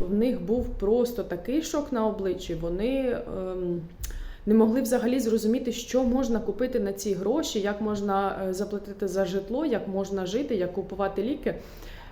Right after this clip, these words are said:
Е, ну, я думаю, в нас, е, ну, такі самі думки, тому, ну, це вже таке діло. Ось, е, я кож-,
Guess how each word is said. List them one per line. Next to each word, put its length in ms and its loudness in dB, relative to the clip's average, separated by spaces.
Е, 440 4
ну, 280 4
я 100 6
думаю, 380 2
в 40 2
нас, 400 0
е, 300 4
ну, 120 0
такі 220 -2
самі 320 0
думки, 560 0
тому, 400 2
ну, 200 0
це 160 2
вже 220 2
таке 280 2
діло. 440 -2
Ось, 320 0
е, 320 4
я 100 2
кож-, 480 0